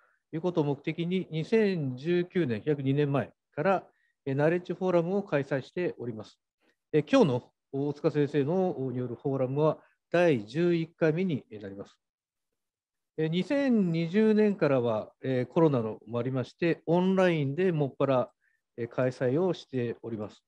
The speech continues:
まあ、オンラインのいいところは、えー、気軽に手が-、手軽にですね、えー、参加できるということなんですけれど、一方でやっぱりこうフェイストゥフェイスじゃないので、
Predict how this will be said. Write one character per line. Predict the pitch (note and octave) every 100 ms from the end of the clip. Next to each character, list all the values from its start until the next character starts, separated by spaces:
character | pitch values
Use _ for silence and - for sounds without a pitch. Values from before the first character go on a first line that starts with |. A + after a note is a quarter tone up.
| _ _ _
ま | F3
あ、 |
オ | G3+
ン | C#4+
ラ | D4
イ | C4+
ン |
の | F3
い |
い | F3
と | E3
こ | B2+
ろ |
は、 | G#2+ A#2+ - _ _ _ _
え | C#3+
ー、 |
気 | C#3+ F3
軽 | A3+ A#3
に | A3+
手 | G#3 F#3+
が-、 | F3+ - - _
手 | F3
軽 | F#3 G3+
に | F3
で |
す | G#2 _
ね、 | C#3+ - _ _ _
え | A#2+
ー、 |
参 | - F#3
加 | F#3+
で | G3
き | F#3
る | C3
と | - - _
い | C3+
う |
こ | C#3+ D#3
と |
な | C#3
ん | B2
で | G#2
す | -
け | A2+
れ |
ど、 | C#3+ D#3 - - _ -
一 | F3
方 | - C4+
で |
や | F#3
っ |
ぱ | G#3
り | G#3+
こ |
う | D#3+
フ | G#3
ェ | B3
イ |
ス | -
ト | A#3+
ゥ | A#3
フ | A#3
ェ |
イ | A3+
ス |
じ | C#3
ゃ | B2
な | C#3+
い | C3+
の | A2
で、 | D3 C#3+